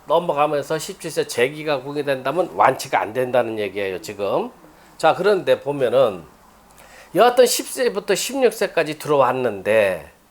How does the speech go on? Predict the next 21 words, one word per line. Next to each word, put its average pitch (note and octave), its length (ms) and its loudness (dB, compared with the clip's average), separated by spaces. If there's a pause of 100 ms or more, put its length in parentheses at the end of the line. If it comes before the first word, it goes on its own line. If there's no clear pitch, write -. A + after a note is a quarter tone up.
그렇죠? E3+ 460 -2 (380)
그럼 F#3+ 200 0
들어왔는데 D#3+ 560 2
뭐가 C3 400 0
들어왔느냐? G#2+ 880 -2 (800)
보는 C#3+ 260 -2
거는, B2 400 -2 (720)
어, G2+ 420 -8 (640)
중궁에 A3 580 -2
있는 A#2+ 320 -8
거. E2+ 240 -10 (760)
우선은 G3 380 0
사진 G3 500 -2
동처를 D#3 440 -8
여러분들 B2 420 -4
설명을 D3 400 -2
드릴게요. G#2 240 -10
사진 G3 480 -2
동처라는 C3+ 600 -2
거는 B2 380 -2 (360)
연지, C3+ 760 2